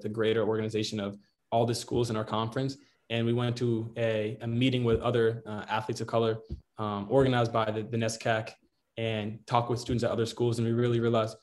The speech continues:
oh, we are not, we are not, you know, just special in having this experience. So many people are kind of going through a lot of the same problems, but we were really happy to address it specifically at our school. And,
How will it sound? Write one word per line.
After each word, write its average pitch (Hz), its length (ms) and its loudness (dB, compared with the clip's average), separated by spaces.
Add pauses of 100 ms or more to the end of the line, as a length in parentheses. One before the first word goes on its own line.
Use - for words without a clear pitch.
(240)
oh, 120 100 4
we 127 180 6
are 135 60 8 (100)
not, 123 220 0 (260)
we 131 140 -6
are 127 60 -2
not, 123 280 0
you 123 80 -2
know, 107 140 -2
just 113 320 -2
special 117 400 2
in 110 60 -2
having 113 260 2
this 110 140 -4
experience. 113 440 -4
So 123 200 2
many 120 180 4
people 120 240 0
are 113 40 0
kind 113 180 0
of 110 40 -2
going 113 240 -2
through 113 220 -4 (320)
a 117 60 0
lot 117 240 4
of 110 80 0
the 110 40 -2
same 110 240 -2
problems, 110 460 2
but - 320 -2 (520)
we 131 100 4
were 131 80 4
really 123 160 6
happy 117 260 2
to 120 140 -2
address 113 320 0
it 110 80 -8
specifically 110 460 -2
at 110 100 4
our 107 140 2
school. 107 500 -2 (320)
And, 101 380 -4